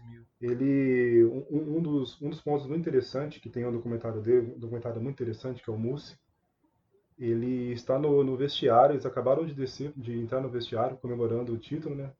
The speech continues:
Speaker 2: Como, como de, de praxe, os jogadores abrem champanhe, aquele banho de champanhe, toda a comemoração, acende, acende os charutos. E ele, na verdade, ficou meio que parado assim, por uns momen-, momentos no canto dele, e começou a se perguntar, "Ué, mas é isso?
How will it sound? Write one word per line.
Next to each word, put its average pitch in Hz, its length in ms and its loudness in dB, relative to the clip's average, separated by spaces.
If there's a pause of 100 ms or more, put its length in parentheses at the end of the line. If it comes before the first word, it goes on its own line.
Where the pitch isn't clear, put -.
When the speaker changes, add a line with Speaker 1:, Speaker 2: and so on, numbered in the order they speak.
(160)
Speaker 2:
Como, 113 240 -4
como 117 240 -2
de, 110 240 -4
de 110 100 -10
praxe, 135 360 2
os - 40 -12
jogadores 117 460 0
abrem 120 260 2
champanhe, 143 560 -6 (600)
aquele 110 260 -2
banho 113 240 2
de 110 80 -6
champanhe, 127 400 -2
toda 123 160 0
a 113 40 -4
comemoração, 120 580 -2
acende, 117 480 -4
acende 117 300 -6
os 110 120 -6
charutos. 127 500 -6 (640)
E 110 180 0
ele, 127 120 6
na 139 140 4
verdade, 123 1120 6 (160)
ficou 127 260 -2
meio 123 160 2
que - 80 -20
parado 123 460 8
assim, 147 360 -8 (220)
por 120 100 -6
uns 117 160 -2
momen-, 110 200 -2
momentos 113 500 -2
no 123 80 -8
canto 120 280 -2
dele, 127 340 4 (680)
e 135 80 -10
começou 131 500 0
a 131 200 6
se - 100 -8
perguntar, 120 640 2 (460)
"Ué, 123 140 0
mas 113 280 -2
é 113 60 4
isso? 170 360 2